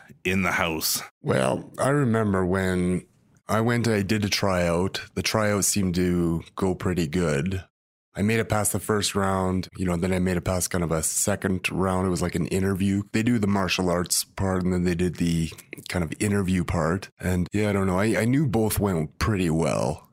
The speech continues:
Speaker 2: I couldn't believe it, actually. Like, they did pick me,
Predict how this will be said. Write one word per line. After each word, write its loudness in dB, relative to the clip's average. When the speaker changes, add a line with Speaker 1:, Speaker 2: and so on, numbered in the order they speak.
Speaker 2:
I 2
couldn't 0
believe 0
it, 2
actually. 0
Like, -2
they 0
did -2
pick 0
me, 0